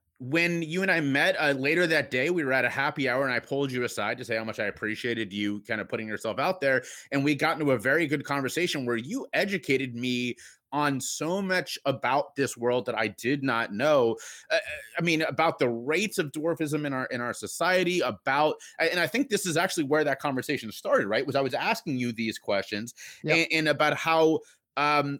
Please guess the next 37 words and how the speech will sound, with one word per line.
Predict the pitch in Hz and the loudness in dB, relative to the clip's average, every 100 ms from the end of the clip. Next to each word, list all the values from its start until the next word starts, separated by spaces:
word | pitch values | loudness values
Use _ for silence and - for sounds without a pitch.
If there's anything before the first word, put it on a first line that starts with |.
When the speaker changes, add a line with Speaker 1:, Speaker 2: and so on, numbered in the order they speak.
| - | -2
Speaker 1:
diverse | 175 143 120 175 - - - - _ | 0 2 2 2 2 -2 -10 -14 _
the | 170 | -6
community | - 156 160 151 135 131 | -2 -2 0 0 0 -2
of, | 127 110 | -2 -2
of | 123 - | -6 -4
people | 135 127 | -6 -4
with | 113 | -4
dwarfism | 113 107 98 95 90 87 98 | -2 -2 -2 -6 -6 -10 -14
is. | - _ _ _ _ - - | -20 _ _ _ _ -20 -4
Speaker 2:
Yeah, | 165 214 185 | 2 2 2
it's | 156 - | 0 -2
very | 139 165 185 190 | 0 2 2 2
diverse. | 147 160 123 151 214 - | 0 -4 -4 -4 -4 -6
I | 160 | -4
mean, | 165 165 156 151 - _ _ _ _ - | -2 -2 -4 -6 -8 _ _ _ _ -8
the, | 170 196 | -4 -2
the | 170 190 | -2 0
thing | 226 262 | 0 2
that | 240 - _ _ _ _ _ _ _ 156 - 127 - | 2 0 _ _ _ _ _ _ _ -20 -20 -10 -2
brings | 185 180 | 0 2
us | 196 - | 0 0
together | 165 170 175 165 156 | 0 2 2 0 0
is | 156 156 151 135 - | 0 0 0 -2 -6
a | |
common | - 185 170 170 160 143 | -6 -2 0 0 -2 -4
physical | - - 156 151 - 151 151 143 - _ _ _ 117 | -8 -2 -2 -2 0 0 2 -2 -6 _ _ _ -6
disability. | 151 156 131 139 135 117 110 | -2 -2 0 0 -2 -4 -6
And | 117 | -4
I | 131 | -4
know | 135 127 | -2 -2
disability | 139 120 135 135 | -4 -4 -4 -2
is | 135 | -4
kind | - 143 | -4 -6
of | 127 | -4
an | 123 | -2
arguable | 135 135 127 120 117 | -2 -2 -2 -4 -6
term, | - 208 202 | -4 -2 0